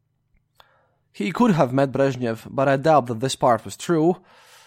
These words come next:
even though I really wish it would. At any rate, Gagarin in nineteen sixty-seven was far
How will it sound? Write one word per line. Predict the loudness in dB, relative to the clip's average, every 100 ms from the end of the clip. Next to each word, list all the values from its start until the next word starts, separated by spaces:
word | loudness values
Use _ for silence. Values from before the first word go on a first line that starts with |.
| _ _ _
even | -10 -8 0
though | 2
I | 2
really | 0 0 0
wish | -2 -2
it | -4
would. | -2 -2 -2 -10 -16 -20 -20 -20 -20 _ _ _ _ _ _ _ _ _
At | -2
any | 2 2
rate, | 2 -4 -10 -20 -20 _ _
Gagarin | -4 2 4 4 0 -4 -10 _
in | -2 0
nineteen | 0 -2 -6
sixty-seven | -8 -10 -8 -2 -2 0 -2 -6 _ _ _ _ -8
was | -6 -6 -10
far | -6 0 2 0 -4